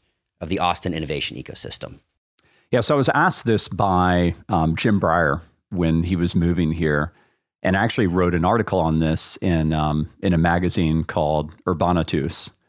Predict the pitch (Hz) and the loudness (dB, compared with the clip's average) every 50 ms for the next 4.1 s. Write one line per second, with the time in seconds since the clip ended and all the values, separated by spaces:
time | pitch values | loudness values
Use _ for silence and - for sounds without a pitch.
0 | _ _ _ _ _ _ - - 80 78 76 78 78 78 85 95 113 117 110 98 | _ _ _ _ _ _ -4 -2 0 0 2 2 0 0 0 0 2 2 2 0
1 | - - 104 85 90 85 85 87 90 92 90 - - 85 82 - - 80 80 80 | 0 0 0 0 2 0 0 0 0 -2 -2 0 -2 -2 -2 -2 -2 -2 -2 0
2 | 85 95 90 - - 80 76 73 76 80 - _ _ _ _ _ _ _ _ _ | 0 0 -2 -2 -4 -4 -2 -2 -4 -4 -8 _ _ _ _ _ _ _ _ _
3 | - 110 113 107 113 147 180 202 175 - - 123 113 110 107 101 90 90 92 90 | -2 0 0 2 2 2 2 2 0 0 0 2 2 2 2 2 2 0 2 2
4 | 90 95 | 2 0